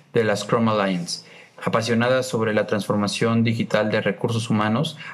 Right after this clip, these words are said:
Agostina, eh, es una speaker frecuente en foros, universidades y cámaras de comercio sobre la innovación en recursos humanos, la agilidad en recursos humanos y la transformación digital. Acompáñenme a escuchar esta charla que tuve con Agostina sobre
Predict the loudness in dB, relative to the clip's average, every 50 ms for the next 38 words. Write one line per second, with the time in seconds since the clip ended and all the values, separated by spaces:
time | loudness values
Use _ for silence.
0 | -6 -2 -2 0 -2 -2 -2 -2 -2 0 0 2 0 0 -2 -4 -6 -4 0 0
1 | 2 2 2 2 0 0 -2 -2 -2 -2 -2 -2 -2 0 0 -2 -2 -2 -4 -2
2 | 0 0 0 0 0 -2 -2 0 0 0 0 0 0 0 -2 0 2 2 2 4
3 | 4 2 -2 -2 -2 -2 -2 0 0 -2 -2 0 0 0 2 2 0 -2 -4 -6
4 | -2 0 0 0 2 0 0 -2 0 0 0 0 2 0 0 0 2 2 2 0
5 | -2 -10 -14 -14 -12 -6 0 2 2 4 4 2 2 2 2 0 2 2 0 0
6 | 0 0 0 2 2 2 2 0 -2 -2 -4 -6 -6 -4 -2 0 0 2 2 0
7 | 0 0 0 0 -2 -2 -2 0 0 0 2 2 2 2 2 0 0 -2 -4 -4
8 | -4 -4 -4 -4 -4 -4 -2 -2 0 2 0 0 0 -2 -6 -10 -18 -12 -4 -2
9 | 0 0 0 0 0 -2 -2 0 0 0 0 0 0 0 -2 0 0 0 0 -2
10 | 0 0 0 0 -2 -6 -12 -20 -20 -20 -20 -20 -16 -10 -6 -2 0 0 2 2
11 | 2 2 2 2 2 2 2 0 0 -2 -4 -2 0 2 0 0 0 -2 -2 0
12 | 0 0 0 -2 -2 -2 -2 -2 0 0 0 0 0 0 0 2 2 0 0 -2
13 | -2 -2 0 2 2 2 0 -2 -6 -12 -16 -20 -18 -12 -8 -2 2 2 2 4
14 | 4 2 2 0 0 -4 -8